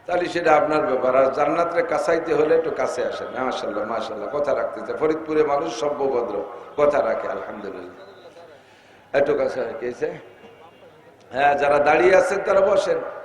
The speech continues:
অনেকে আছে দাঁড়ায় থাকার একটা অভ্যাসী, দাঁড়িয়ে দাঁড়িয়ে অশ্বনে বসতে বলে আবার আটা দেয়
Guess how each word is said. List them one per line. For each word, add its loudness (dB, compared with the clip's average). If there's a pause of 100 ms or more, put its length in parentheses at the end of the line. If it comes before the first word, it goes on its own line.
(120)
অনেকে -4
আছে 0
দাঁড়ায় 0
থাকার -2
একটা -4
অভ্যাসী, -2
দাঁড়িয়ে 0
দাঁড়িয়ে -6
অশ্বনে -4 (540)
বসতে 2
বলে 4
আবার 6
আটা 2
দেয় 2